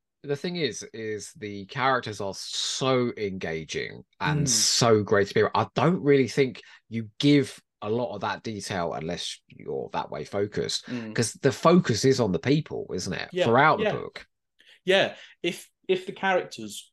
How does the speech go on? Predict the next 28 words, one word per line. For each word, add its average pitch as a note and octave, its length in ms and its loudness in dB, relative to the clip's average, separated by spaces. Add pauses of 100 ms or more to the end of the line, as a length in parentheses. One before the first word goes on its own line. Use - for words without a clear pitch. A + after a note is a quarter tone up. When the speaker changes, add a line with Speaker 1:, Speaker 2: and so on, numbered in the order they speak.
Speaker 2:
were A#2+ 300 -8
not C3+ 240 -4
so A#2+ 280 -2
well A2 280 -4
realized G#2 720 -12
and A2+ 200 -12
so, A2+ 360 -6
as A2+ 120 -14
you G#2+ 60 -14
say, A2 120 -12
engaging, A#2 640 -10 (440)
you, C3 520 -12
you, C#3 200 -14 (280)
you C3+ 200 -12
would C#3 160 -8
necessarily, C3 1120 -4 (460)
that D3 240 -2
stuff - 180 -4
would D3 100 -10
stand C#3 300 -4
out C#3 240 -4
more F#2 280 -14 (100)
because C3+ 240 -6
it B2 100 -6
would C#3 160 -8
just - 240 -6
feel A2+ 240 -4
like, G2+ 220 -10